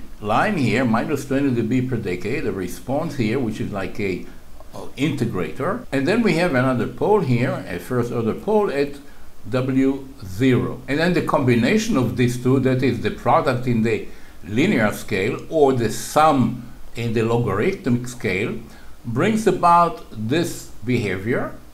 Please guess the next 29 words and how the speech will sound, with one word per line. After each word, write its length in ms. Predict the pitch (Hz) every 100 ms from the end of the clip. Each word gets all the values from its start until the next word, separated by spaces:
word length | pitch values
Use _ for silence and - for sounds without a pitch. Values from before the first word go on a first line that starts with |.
| - - - - - - - - - -
Here 160 | - 98
it 120 | 82
is. 320 | 90 117 123
This 180 | - 113
is 140 | 101 87
the 180 | 101
end 240 | 131 131 101
result 500 | 92 87 131 240 - - - -
of 440 | 117 110 - 87
this 280 | 98 185 -
line 600 | - 131 123 123 131 - - -
and 300 | 117 107 107
this 180 | 147 120
first 440 | - 127 107 - -
pole. 380 | 85 113 247 - - - -
And 440 | 143 147 147 147 139 - - - -
here 220 | 269 208
we 160 | 160
have 240 | 131 160 139
a 60 |
break, 560 | 107 110 120 120 - - - - - - - - 104
okay? 400 | - 160 190 - - - -
Now, 260 | 160 165 147
since 300 | - 269 220
we 120 | 151
have 180 | 196 156
a 80 |
break 420 | 117 101 120 156 -
here, 500 | - 98 110 -